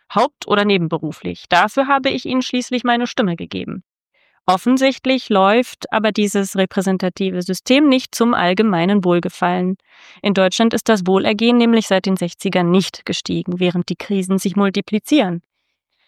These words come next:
Ein Erdball, auf dem wirklich alle ein auskömmliches und gutes Leben führen können, das ist derzeit eine fast unvorstellbare Utopie. Und das gilt auch für Deutschland, wo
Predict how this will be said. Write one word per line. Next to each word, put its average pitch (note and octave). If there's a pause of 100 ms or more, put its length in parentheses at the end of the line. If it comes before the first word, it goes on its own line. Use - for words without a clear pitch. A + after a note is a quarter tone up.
(180)
Ein F3+
Erdball, G#3
auf F#3
dem F#3+
wirklich A#3+ (140)
alle F#3
ein F#3
auskömmliches A3
und F3+
gutes D4
Leben F#3+
führen F#3+
können, F#3+
das F#3+
ist -
derzeit F3
eine G3
fast -
unvorstellbare F#3
Utopie. G3 (680)
Und G3
das F#3+
gilt G#3
auch F#3
für F#3
Deutschland, G3
wo F#3+